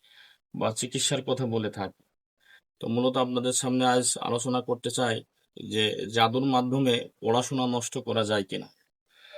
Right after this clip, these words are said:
তো এটা বাস্তব সত্য কথা যে জাদুর মাধ্যমে পড়াশোনাও নষ্ট করা যায়। আর জাদুর ব্যাপারটি আল্লাহ রাব্বুল আলামিন কুরআন মাজিদের একদম প্রথম দিকে সূরা বাকারার একশো দুই নম্বর আয়াতে বলেছেন, এই ব্যাপারটি একদম স্পষ্ট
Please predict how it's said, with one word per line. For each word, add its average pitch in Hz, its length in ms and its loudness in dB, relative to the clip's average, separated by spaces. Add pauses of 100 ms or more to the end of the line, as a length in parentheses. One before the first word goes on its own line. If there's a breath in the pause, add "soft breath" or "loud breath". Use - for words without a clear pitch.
(320 loud breath)
তো 113 100 0
এটা 135 260 8
বাস্তব 123 420 4
সত্য - 360 -2
কথা 131 440 6
যে 117 140 -2
জাদুর 113 320 6
মাধ্যমে 123 580 2 (120)
পড়াশোনাও 117 580 2 (100)
নষ্ট 113 320 -2
করা 107 260 -2
যায়। 104 240 -6 (840 soft breath)
আর 110 100 0
জাদুর 113 340 8
ব্যাপারটি 135 400 6
আল্লাহ 131 220 6
রাব্বুল 135 240 6
আলামিন 131 500 6 (320)
কুরআন 127 200 6
মাজিদের 127 360 4
একদম 127 340 4
প্রথম 127 380 -2
দিকে 127 260 0
সূরা 123 220 0
বাকারার 120 400 2
একশো 120 220 -2
দুই 123 160 -2
নম্বর 120 280 2
আয়াতে 117 400 2 (240)
বলেছেন, 117 400 0
এই 117 60 2
ব্যাপারটি 110 440 0
একদম 110 380 -2
স্পষ্ট 113 420 -2